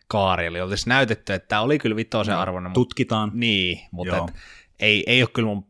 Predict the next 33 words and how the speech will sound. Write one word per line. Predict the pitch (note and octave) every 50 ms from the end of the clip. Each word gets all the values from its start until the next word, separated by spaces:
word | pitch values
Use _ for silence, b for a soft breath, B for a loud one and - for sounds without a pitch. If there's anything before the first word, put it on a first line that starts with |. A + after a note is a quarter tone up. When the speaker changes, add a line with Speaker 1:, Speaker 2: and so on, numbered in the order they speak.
| _ -
Speaker 1:
mun | A#2+ A2 G#2
mielestä | G2+ G2 - -
pelikielon | - G2+ G2 G2 F#2 F2 F#2+ E2+ D#2+ E2 E2
arvoinen, | D2 E2+ F2 E2+ E2+ E2+ E2+ E2 D#2+ E2 E2+ E2 D#2+ D#2
että | E2 F2 - -
se | -
oli | F2+ F2+ E2+ E2+
kuitenkin | - - - C3 C3 C3 B2 A2+ G#2 G2 -
yritys | B2 B2 A#2 A#2 G#2+ F#2+ - F#2 - -
vain | F2+ E2+ E2+ E2+ D#2+
vastataklata. | E2 D#2+ - - - - - D#2+ - - E2+ D#2+ F2 - - - - _ -
Speaker 2:
No | B2
mut | A#2 A#2 A2
niin, | C3+ B2 G#2+ G2 F2+
rikolliset | A#2+ B2 - B2 A2 G#2+ G2 - G#2 - -
Eetut, | B2+ A2+ G2 F#2+ - F#2 F2+ - - - -
osa | - G#2 - C#3
Speaker 1:
Niin, | C#3+ C3+ A#2+ A2
Speaker 2:
kaksi. | G2 F#2+ - -
Speaker 1:
kyllä, | A#2 A2+ A2 G#2 G2+ G2+ A#2+
Eetu | C3 B2+ A#2+
Tuulola | - C3 A#2+ A#2 A2 G#2 G#2+
sitten | - - -
Sportin | - - - A#2 A#2+ A2+ G#2 F#2 G#2 G2 F#2
Emil | G2 G#2 G#2 F#2+ F#2+
Johanssonin | G2 G2 G2 G2 F#2 - - - F2+ F2 F2
taklas. | - F2 E2 - - F2 D#2+ - - - - _ _ -
Speaker 2:
Viikonloppuna. | G#2 G2 G2 F#2+ F#2 F2+ F2 - - F2+ F2
Speaker 1:
Niin, | - A2 G#2+ F#2+ F2+ F2 E2+ E2+ -
ai-, | G#2+ A#2 A#2 - - -
perjantai-ottelussa | B2 B2 B2 A#2 A2+ A2 A2 G#2+ G#2+ - - G2 - - -
aika | B2 B2+ -
saman | - D3 C#3+ C#3 C3+ C3 B2 B2 C3+